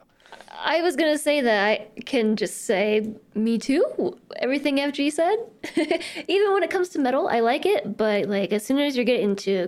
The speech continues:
growling, as soon as you're getting into, like, chugging and just sound,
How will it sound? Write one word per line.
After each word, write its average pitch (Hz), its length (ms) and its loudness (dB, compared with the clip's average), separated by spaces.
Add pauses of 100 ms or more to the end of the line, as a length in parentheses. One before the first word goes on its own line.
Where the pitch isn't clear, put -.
growling, 262 720 2 (280)
as - 60 -20
soon 254 140 0
as 254 100 2
you're 226 80 2
getting 226 220 2
into, 220 200 0
like, - 220 -10
chugging 240 540 2
and 185 280 0
just - 360 -8 (800)
sound, 320 720 2